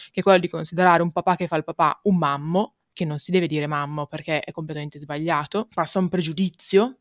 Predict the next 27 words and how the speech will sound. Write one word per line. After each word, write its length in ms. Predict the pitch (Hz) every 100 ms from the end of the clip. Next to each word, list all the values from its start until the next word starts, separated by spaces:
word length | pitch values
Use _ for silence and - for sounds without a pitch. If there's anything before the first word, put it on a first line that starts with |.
| _
e 100 | 247
poi 340 | 208 185 240 -
anche 680 | 170 165 - 220 214 -
il 140 | - 185
fatto 320 | 175 160 226
che 80 | 196
il 80 | 156
papà 540 | 202 156 151 175 _
che 140 | - 156
vuole 320 | 165 175 143
fare 280 | - 156 143
il 60 | -
papà 520 | 185 147 139 185 - _ _ _ -
s-, 260 | 190 202
si 180 | 180 220
trova 300 | 214 185 190
ad 60 | 208
avere 240 | 170 190
un 100 | 165
rapporto, 880 | 165 175 - 196 165 - 156 147 143
soprattutto 560 | - 170 170 208 -
nei 100 | 160
primi 340 | 156 185 202 165
mesi, 200 | 135 143
con 160 | 170
il 100 | 185
figlio 760 | 220 - 160 151 160 180 185